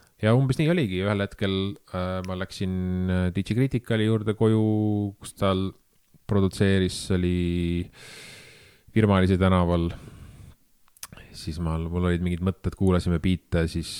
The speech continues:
järgmine hetk oli, mm, äh, Hollywoodi backstage'is, Genka tuli minu juurde, kuule, et ma kuulsin, et sa kirjutad, et teeks midagi. Ja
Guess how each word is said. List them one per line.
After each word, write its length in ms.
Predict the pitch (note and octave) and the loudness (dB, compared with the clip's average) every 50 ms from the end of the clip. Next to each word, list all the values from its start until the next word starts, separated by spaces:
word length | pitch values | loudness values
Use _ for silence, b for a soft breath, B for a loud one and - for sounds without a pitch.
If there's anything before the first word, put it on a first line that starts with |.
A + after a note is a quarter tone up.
| - - - - | -14 -16 -14 -10
järgmine 440 | - F2 E2+ E2+ E2 E2 E2 E2+ E2+ | -6 -6 -6 -6 -6 -6 -6 -4 -4
hetk 300 | F2 - - - _ - | -6 -6 -8 -12 _ -4
oli, 460 | F2 E2+ E2+ E2+ E2 E2 E2 E2 E2 | -2 -2 0 0 -2 -2 -2 -2 -4
mm, 800 | D#2+ E2 D#2+ D#2 D#2 D#2+ E2 F#2 F#2 - - - - - - G1+ | -4 -6 -6 -8 -8 -10 -10 -10 -12 -12 -14 -14 -14 -14 -12 -12
äh, 640 | - - G1+ - - - - - - - F2 B1 - | -10 -10 -8 -8 -8 -8 -8 -10 -10 -10 -10 -8 -4
Hollywoodi 480 | F#2+ G2+ G2+ G2 G2 F#2+ F#2+ F#2 F#2 F2 | 0 0 2 4 4 4 4 4 4 2
backstage'is, 720 | G2 F#2+ - - - G2+ F#2 F2+ - - F2+ F2 - - - | 0 -2 -2 -2 -2 -2 0 0 0 -2 -4 -4 -4 -6 -6
Genka 300 | - F#2 F2+ - F2+ F2 | -4 -4 -2 -2 -2 0
tuli 220 | F2 F2 F2 F2 | 0 2 2 2
minu 160 | F2 E2+ E2+ E2+ | 0 0 0 0
juurde, 160 | E2+ D#2+ D#2 | 0 -2 -2
kuule, 360 | - F#2 F#2 F#2 F2+ F2 E2+ | -2 0 0 2 2 0 0
et 120 | E2+ - | -2 -4
ma 80 | - F2+ | -4 -2
kuulsin, 340 | F2 F#2 F#2 F2+ D#2+ F2+ E2 | 0 2 2 2 2 0 -2
et 140 | E2 - - | -2 -4 -4
sa 140 | - F2+ E2+ | -4 -2 -2
kirjutad, 640 | E2+ F2+ F#2 F2+ F2+ F2 - - - E2+ E2 D#2+ - B B B B B B B B | 0 0 2 4 4 2 2 0 -2 -2 -2 -2 -6 B B B B B B B B
et 320 | B - F2 E2+ E2 D#2+ - _ _ - | B -4 -2 -2 -2 -2 -6 _ _ -2
teeks 280 | - F#2 F2+ - - - | 0 0 0 0 -2 -2
midagi. 600 | F#2 E2+ F2 F2 E2 E2 D#2 E2 E2+ E2 E2+ F2 b b b b b b b b | -2 2 2 4 2 2 0 0 0 0 0 -2 b b b b b b b b
Ja 160 | - F2+ F2+ | 0 0 2